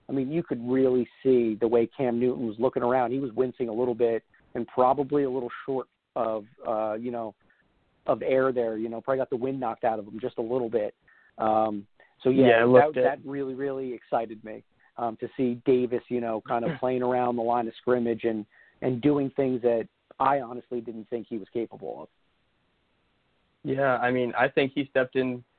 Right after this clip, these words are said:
Speaker 2: that almost like the Jamal Adams twenty nineteen role similarly last night. They ran a lot of three four with him just outside the box, you know, coming as a rusher. You saw him jamming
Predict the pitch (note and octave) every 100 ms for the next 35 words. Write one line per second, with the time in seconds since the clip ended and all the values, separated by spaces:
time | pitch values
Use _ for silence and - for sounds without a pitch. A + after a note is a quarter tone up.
0 | _ _ - B2+ B2+ A#2+ C#3 C#3+ C3+ C3
1 | C3+ C3 B2+ A#2 A#2+ - C#3 C3+ C3 B2
2 | B2 B2 B2+ B2+ - - B2+ B2 A#2+ A#2+
3 | - C#3 C#3 C3+ A#2+ A#2 A2+ A#2+ - _
4 | - C#3 C3 B2 A#2+ A#2 A#2 A#2 - _
5 | _ - A#2 A#2 - A#2+ A#2 A2+ A#2+ A#2+
6 | B2+ B2 B2+ A#2+ B2 C#3 C#3 C3+ - C3+
7 | C3+ C3+ B2+ - C3+ C3 C3 C3 - B2+
8 | B2+ C3 B2+ B2+ B2+ B2 B2+ B2 B2 -
9 | C3+ B2+ A#2+ B2 _ - C#3 C#3 C3+ C3
10 | C3 B2 C3 B2+ - C3 B2+ - B2+ B2
11 | B2+ C3 B2 B2+ B2+ B2+